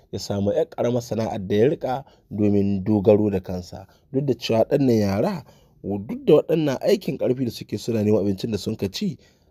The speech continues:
a, suna zuwa makarantar Arabiya da ta boko kamar yadda mun ka tattauna da su, kuma za ku ji cikakkiyar tattaunawa da mun kai da su ba. Amma dai akwai buƙata a ce gwamnatoci da masu hannu da shuni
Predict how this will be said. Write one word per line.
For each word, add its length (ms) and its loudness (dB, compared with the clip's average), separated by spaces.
a, 260 0
suna 320 4
zuwa 180 2
makarantar 580 -6
Arabiya 640 0
da 80 -10
ta 160 0
boko 540 -4
kamar 300 4
yadda 180 2
mun 180 -4
ka 140 -12
tattauna 460 -8
da 80 -6
su, 160 -10
kuma 240 -6
za 120 2
ku 120 -8
ji 160 -8
cikakkiyar 720 -6
tattaunawa 560 0
da 160 -4
mun 160 0
kai 200 -6
da 80 -8
su 180 -18
ba. 260 -10
Amma 440 0
dai 280 2
akwai 260 0
buƙata 400 -6
a 140 -14
ce 160 -14
gwamnatoci 840 0
da 80 -6
masu 300 -4
hannu 300 0
da 100 -2
shuni 440 -8